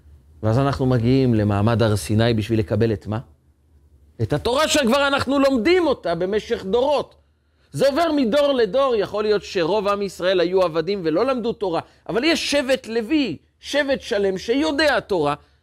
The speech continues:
ואפשר פשוט להכריז הכרזה מאוד פשוטה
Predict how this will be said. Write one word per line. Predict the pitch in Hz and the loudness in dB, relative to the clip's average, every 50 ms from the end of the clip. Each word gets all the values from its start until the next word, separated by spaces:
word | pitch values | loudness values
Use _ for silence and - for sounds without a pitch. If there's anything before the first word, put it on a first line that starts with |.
| _ _ _ _ _ _ _ _ _ _ _ - | _ _ _ _ _ _ _ _ _ _ _ -6
ואפשר | 123 160 180 180 - 262 240 247 | -4 -2 -2 -2 -2 -4 -4 -4
פשוט | - 277 277 269 - | -6 -8 -8 -6 -6
להכריז | 277 240 233 - 208 240 247 202 | -6 -6 -6 -6 -8 -8 -6 -6
הכרזה | 226 - - 156 175 160 185 185 | -6 -6 -4 -6 -4 -2 -2 -2
מאוד | 190 185 170 175 175 - | -2 -2 -2 -2 -4 -6
פשוטה | - - 214 - - 151 131 | -8 -8 -8 -4 -4 -4 -4